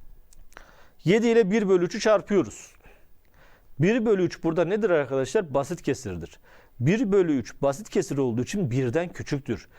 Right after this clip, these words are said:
Siz o zaman yediyi birden küçük bir kesir ile çarptığınız için yediden daha küçük bir sayı elde etmiş oldunuz. On dört bölü on sekize bakıyoruz. On dört bölü on sekiz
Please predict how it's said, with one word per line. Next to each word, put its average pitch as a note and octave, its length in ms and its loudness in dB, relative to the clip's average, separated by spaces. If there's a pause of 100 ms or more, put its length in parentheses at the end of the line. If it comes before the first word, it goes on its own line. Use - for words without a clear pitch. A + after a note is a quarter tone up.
(400)
Siz - 580 0
o D3 140 0
zaman E3 400 0
yediyi D3 640 0 (260)
birden C#3+ 480 2
küçük G#3 380 -4
bir D3+ 120 2
kesir B2+ 420 -4
ile G2+ 140 -4
çarptığınız E3+ 600 -2
için G#3+ 340 0 (280)
yediden D#3+ 640 4 (300)
daha A#2+ 400 0
küçük F#3 400 -6
bir F#3+ 120 2
sayı F3+ 340 0
elde F3 140 0
etmiş F3 260 -4
oldunuz. E3+ 680 -2 (1300)
On F#3+ 240 4
dört C4 220 0
bölü A3+ 140 2
on A#3+ 140 2
sekize G#3 400 0
bakıyoruz. G3 540 -2 (140)
On G#3+ 260 -2
dört B3+ 200 -4
bölü D#3 160 0
on G#3+ 240 -2
sekiz G3+ 440 -4